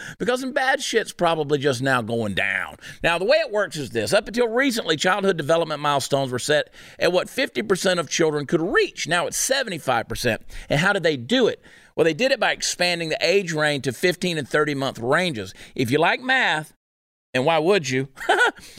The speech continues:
The basic idea is that they're broadening the base of the model to lower emergent negativity in the results that are being seen. Now, if all of that sounds like a lot of gobbledygook, well, it's because it is, because I want you to focus on a couple of words.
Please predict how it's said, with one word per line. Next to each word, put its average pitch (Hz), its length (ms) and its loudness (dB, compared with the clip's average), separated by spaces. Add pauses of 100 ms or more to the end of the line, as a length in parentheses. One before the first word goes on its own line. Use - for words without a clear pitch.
(160)
The 190 100 2
basic 247 500 -2
idea 180 460 2
is 151 220 -4
that 165 140 0
they're 156 120 2
broadening 180 680 2
the 147 100 0
base 156 400 0
of 139 180 0
the 127 80 0
model 135 600 0 (260)
to 165 140 2
lower 185 500 4
emergent 175 800 0
negativity 165 960 0
in 151 160 0
the 147 80 -2
results 139 560 0
that 147 140 2
are 131 80 0
being 120 280 0
seen. 196 360 -2 (240)
Now, 185 200 0
if 180 200 -2
all 277 200 4
of 277 60 4
that 214 220 0
sounds 180 340 0
like 156 140 0
a - 20 0
lot 143 220 4
of 120 80 -2
gobbledygook, 139 880 0
well, 147 140 2
it's 156 100 0
because 170 320 0
it 143 80 0
is, 180 240 2
because 143 280 -2
I 151 40 2
want 202 180 -2
you 180 80 -2
to 139 60 -2
focus 175 320 0
on 170 100 0
a 147 60 -6
couple 151 240 0
of - 20 -2
words. 180 320 2